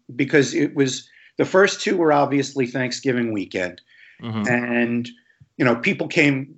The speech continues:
Speaker 1: you know, it was high school. People came into school on Monday. Everyone was wearing the
Speaker 2: <laughs>
Speaker 1: River Tour baseball jersey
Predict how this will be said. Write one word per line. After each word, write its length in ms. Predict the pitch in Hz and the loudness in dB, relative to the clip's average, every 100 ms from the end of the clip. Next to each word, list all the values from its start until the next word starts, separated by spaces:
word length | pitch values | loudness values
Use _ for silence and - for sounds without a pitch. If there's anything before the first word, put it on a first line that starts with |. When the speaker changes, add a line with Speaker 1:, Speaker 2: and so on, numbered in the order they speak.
| _ | _
Speaker 1:
you 100 | 139 | -6
know, 140 | 139 131 | -4 -4
it 140 | 151 | -4
was 100 | 160 | -4
high 160 | - 131 | -2 -2
school. 240 | - 104 | -2 -8
People 300 | 101 175 170 | -10 -10 -8
came 180 | 143 139 | -2 0
into 180 | 143 131 | 0 -2
school 380 | - 160 135 117 | -4 -2 0 0
on 180 | 117 117 | 0 0
Monday. 360 | 123 120 120 | 2 4 4
Everyone 400 | 117 139 127 120 | 4 2 0 -2
was 120 | 120 | -4
wearing 360 | 120 123 120 113 | 0 2 2 0
the 180 | 117 - | -2 -4
Speaker 2:
<laughs> 40 | 123 | -4
Speaker 1:
River 240 | 127 127 | -2 -2
Tour 220 | - 131 | 2 2
baseball 500 | 117 117 120 110 104 | 4 2 2 0 -2
jersey 500 | 101 104 98 107 104 | -2 -6 -6 -6 -10